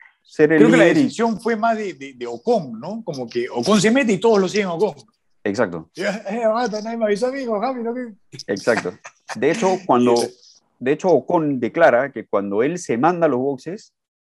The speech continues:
Speaker 1: y ve que Hamilton se queda afuera, duda.
Speaker 2: Claro.
Speaker 1: Porque él, él, él piensa, si este, este tipo que casi nunca se equivoca se está quedando fuera
Speaker 2: Algo tiene.
Speaker 1: Exacto, algo sabe, ¿no?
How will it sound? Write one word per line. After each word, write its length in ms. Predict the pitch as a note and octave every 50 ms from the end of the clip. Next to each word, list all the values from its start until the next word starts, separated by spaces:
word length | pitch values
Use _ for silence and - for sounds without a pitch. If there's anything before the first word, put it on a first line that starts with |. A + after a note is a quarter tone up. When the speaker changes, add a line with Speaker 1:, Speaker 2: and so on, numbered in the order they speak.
| _ _ _ -
Speaker 1:
y 120 | - A#3 B2
ve 100 | F3 F#3
que 140 | F#3 E3 -
Hamilton 360 | F3 F3 F3+ F3+ F3 F3 D3+
se 120 | - -
queda 140 | C#3+ D#3 D#3+
afuera, 420 | D3+ - - E3+ E3+ F3+ G3+ C4+ - _ _ _ _ _ _ _ _ _ _ _ _
duda. 420 | - - - A#3 G#3 B2 F2+ - _ _ _ _ _ _ _ _ _ _ _ _ _ _ _ _ _ _ _ _ _ _ -
Speaker 2:
Claro. 380 | - A2+ G2 E2 D#2 D2 - _ _ _ _ _
Speaker 1:
Porque 260 | - A2 G2 - C3
él, 160 | C#3+ D3 D3 D3 -
él, 160 | C#3+ C#3+ D3+
él 160 | C3+ D3 D3
piensa, 440 | D3 D#3 D3+ D3+ D#3+ D#3 D3+ - _ _ _
si 220 | - - B2 D3
este, 280 | D#3+ D#3+ - D#3 - _ _ -
este 200 | D3 D3 - D3+
tipo 260 | D3 G3 D#3 C3 A2 F#2+
que 120 | - -
casi 300 | - G2 - - A#2 A#2
nunca 360 | D3+ G3 G#3+ G#3 F#3 F#3 F3
se 80 | E3+ F3+
equivoca 460 | D#3 - F3+ F#3+ F#3 D#3+ A2+ A2 G2+
se 80 | F#2+ G#2+
está 160 | G#2+ C3+ C3
quedando 300 | C#3+ D3 D3+ D#3 D#3+ D#3+
fuera 400 | D#3 F#3+ F#3 E3+ E3+ F#3 G#3 - _ _ _ _ _ _ _ _ _ -
Speaker 2:
Algo 300 | - C3 C3 C3 C3+ C3+
tiene. 340 | C#3+ F3+ C#3 A2+ F2+ - _ _ _ _ _ _ -
Speaker 1:
Exacto, 420 | - - A2 B2+ A2 - F#2+ F#2
algo 180 | G#2+ A2+ A#2+ A#2
sabe, 260 | A2 D#3 C3 G#2 F#2 F#2+
¿no? 180 | A#2 D3 F3